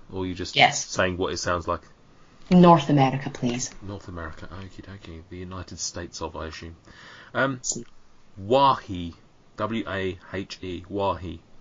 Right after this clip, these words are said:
Speaker 1: A flat pie or cake prepared with short pastry and a topping of either fruits, vegetables, or cheese. There's a lot of o-, either ors here. Um, yeah, a flat pie with short pastry and a topping of either fruits, vegetables, or cheese.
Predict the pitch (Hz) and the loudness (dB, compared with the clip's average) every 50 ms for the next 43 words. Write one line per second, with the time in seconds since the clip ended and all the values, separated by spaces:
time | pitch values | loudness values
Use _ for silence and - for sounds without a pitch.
0 | - - - - - - - - - - - - - - - 151 - - - - | -20 -20 -20 -20 -20 -20 -20 -16 -14 -12 -12 -12 -14 -6 -2 -2 -2 -2 -4 -10
1 | - - - 143 113 92 87 87 - - 92 85 - - - - 92 80 78 - | -16 -8 -6 -4 -2 -2 -2 -4 -4 -6 -8 -8 -8 -10 -8 -8 -8 -8 -10 -12
2 | - - _ _ _ _ _ - _ - - - - 113 104 98 95 95 98 90 | -18 -20 _ _ _ _ _ -20 _ -16 -14 -6 -2 -2 -2 -2 -2 -6 -8 -8
3 | - - - - 131 127 - - - 98 92 - - - - 87 85 - 92 90 | -10 -10 -6 -6 -6 -6 -6 -8 -8 -6 -6 -8 -8 -8 -8 -8 -8 -8 -10 -14
4 | 85 - - - - - 101 92 - 87 95 90 - 87 - - - 135 135 - | -14 -10 -10 -10 -10 -8 -10 -10 -10 -10 -10 -10 -10 -12 -14 -8 -6 -6 -6 -6
5 | - - - - - _ - 107 98 - - - - - 92 90 82 - - 82 | -8 -14 -18 -18 -20 _ -10 -8 -8 -8 -10 -12 -10 -10 -10 -10 -10 -10 -12 -12
6 | - - - 90 82 80 80 80 - - - - - - - _ _ - 92 95 | -10 -10 -8 -8 -8 -8 -8 -12 -14 -18 -20 -20 -20 -20 -20 _ _ -10 -6 -2
7 | 110 110 - - 87 - - - - - - 98 92 - 87 92 92 87 82 - | -2 -2 -2 -2 -6 -8 -10 -12 -10 -8 -8 -6 -6 -4 -4 -2 -2 -4 -4 -8
8 | - 87 85 - - - - - - - - - - - - - - - - - | -10 -10 -12 -12 -12 -10 -10 -10 -10 -8 -8 -8 -8 -8 -10 -10 -10 -10 -10 -8
9 | - 107 117 120 120 120 - - - - - - - 110 104 87 95 - - 95 | -6 -4 -4 -2 -4 -4 -8 -12 -16 -18 -18 -14 -8 -6 -6 -6 -6 -10 -14 -8
10 | - - 131 - - - 110 101 98 95 92 95 - - _ _ _ _ _ _ | -4 -2 -2 -2 -2 -4 -4 -2 0 0 -2 -4 -8 -16 _ _ _ _ _ _
11 | _ _ _ _ _ _ _ - - 98 87 - - 143 139 - - 107 90 85 | _ _ _ _ _ _ _ -12 -10 -10 -8 -6 -4 -2 -2 -2 -2 -4 -6 -6
12 | - - 101 92 87 - - 95 90 87 82 - - - - - - 101 92 90 | -4 -4 -4 -4 -4 -6 -8 -10 -10 -10 -10 -12 -12 -16 -16 -14 -10 -10 -10 -8
13 | 95 92 - 87 85 - - 92 90 - - - - 95 87 - - 85 87 82 | -8 -10 -10 -12 -12 -8 -6 -6 -6 -6 -10 -10 -10 -10 -10 -12 -14 -14 -16 -14
14 | - - 85 - - - 87 82 82 80 80 - - | -14 -14 -14 -14 -12 -10 -10 -10 -10 -12 -14 -16 -18